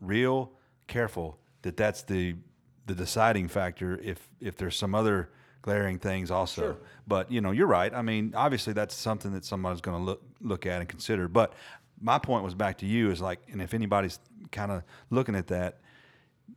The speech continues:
Speaker 1: if you're, if you've been doing it long enough, you'll figure the
Speaker 2: No
Speaker 1: grass
Speaker 2: doubt.
Speaker 1: part out.
Speaker 2: I
Speaker 1: And,
Speaker 2: completely
Speaker 1: and, and
Speaker 2: agree.
Speaker 1: there's, there's no, there's no way to, I mean,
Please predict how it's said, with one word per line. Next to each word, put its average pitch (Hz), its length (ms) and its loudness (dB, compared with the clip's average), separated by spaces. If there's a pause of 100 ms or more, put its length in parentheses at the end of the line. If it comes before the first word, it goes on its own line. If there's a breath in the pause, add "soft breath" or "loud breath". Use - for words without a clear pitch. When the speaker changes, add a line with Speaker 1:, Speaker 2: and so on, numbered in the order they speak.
(480)
Speaker 1:
if 101 160 -8
you're, 147 160 4
if 113 140 -2
you've 156 160 0
been 98 140 4
doing 90 180 0
it 78 40 -8
long 87 200 -2
enough, 82 260 -6
you'll 104 140 0
figure 80 300 -8
the 76 80 -6
Speaker 2:
No 160 60 2
Speaker 1:
grass 76 200 -4
Speaker 2:
doubt. 71 60 -14
Speaker 1:
part 80 180 -6
out. 80 300 -12
Speaker 2:
I 170 80 2
Speaker 1:
And, 151 80 4
Speaker 2:
completely 101 300 -6
Speaker 1:
and, 101 100 -2
and 92 80 -2
Speaker 2:
agree. 104 80 0
Speaker 1:
there's, 95 320 -2
there's 101 380 -4
no, 92 680 0 (840 soft breath)
there's 95 120 -2
no 101 180 2
way 92 260 2
to, 85 160 -2 (800)
I 180 80 2
mean, 135 360 0